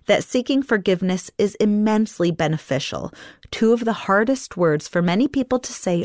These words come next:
are, "I'm sorry." Those two words have tremendous power to heal relationships,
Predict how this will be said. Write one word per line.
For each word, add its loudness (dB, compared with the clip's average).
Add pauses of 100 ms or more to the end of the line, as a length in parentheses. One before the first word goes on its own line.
are, 0 (640)
"I'm 0 (180)
sorry." -8 (720)
Those 6
two 2
words 2
have -4
tremendous 2
power 0
to -8
heal 2
relationships, 0